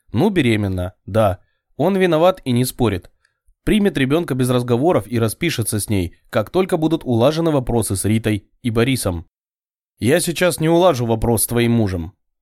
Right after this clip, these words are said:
Почувствовав себя виноватым за резкость, коснулся её руки он. «Он не даст мне развод»,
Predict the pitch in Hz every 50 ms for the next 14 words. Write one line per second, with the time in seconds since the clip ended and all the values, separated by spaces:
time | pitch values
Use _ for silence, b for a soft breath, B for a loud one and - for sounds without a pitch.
0 | _ - - 127 131 - 226 208 - - 175 170 156 - - 135 139 139 131 120
1 | 110 117 113 120 117 110 - 101 98 98 101 101 113 151 160 - 202 196 - -
2 | - 117 - - 117 147 180 - - 160 160 143 110 101 101 98 - 104 98 -
3 | - 127 139 131 95 87 90 _ _ _ _ _ _ _ _ _ _ _ _ _
4 | _ - 131 151 170 165 165 170 165 196 180 - - 120 117 113 113 120 127 135
5 | 143 127 98 - -